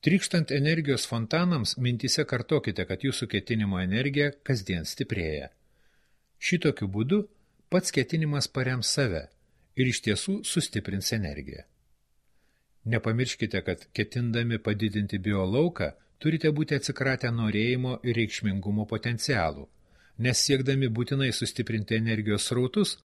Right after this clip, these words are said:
sulauksite priešingo rezultato. Susidarys kamščiai. Bet kokios pastangos sukuria perteklinį potencialą,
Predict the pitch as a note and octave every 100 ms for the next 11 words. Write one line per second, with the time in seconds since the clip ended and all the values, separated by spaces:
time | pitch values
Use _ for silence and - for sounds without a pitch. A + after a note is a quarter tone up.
0 | _ - B2 A2 G2+ - A#2+ B2+ - E3+
1 | - F2 F2 E2+ F2 F#2+ F2 C#2 D2 -
2 | _ _ _ _ - G#2 - E2 F2 E2
3 | - C3+ F2+ - D2 - _ _ _ _
4 | _ _ _ _ _ G#2 B2 - F#3+ F#3
5 | G#2+ - - E3+ - E3+ D#3+ D3+ - -
6 | - D3 D3 C#3 B2+ C3+ C3 C#3 C3 C3+
7 | C3 - A#2+ B2+ A#2 - G2+ D2+ D2+